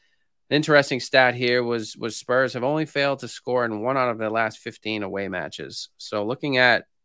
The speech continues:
Burnley's just terrible performances so far against, you know, Man City, and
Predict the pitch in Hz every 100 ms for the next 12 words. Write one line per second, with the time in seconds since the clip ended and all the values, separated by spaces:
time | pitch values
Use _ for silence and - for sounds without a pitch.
0 | _ 107 123 117 107 - - 110 - _
1 | _ _ _ _ _ _ _ _ - 127
2 | 120 107 - _ _ 120 - 127 127 117
3 | 110 117 107 113 113 113 107 104 - 101
4 | 101 104 104 - 110 107 107 101 95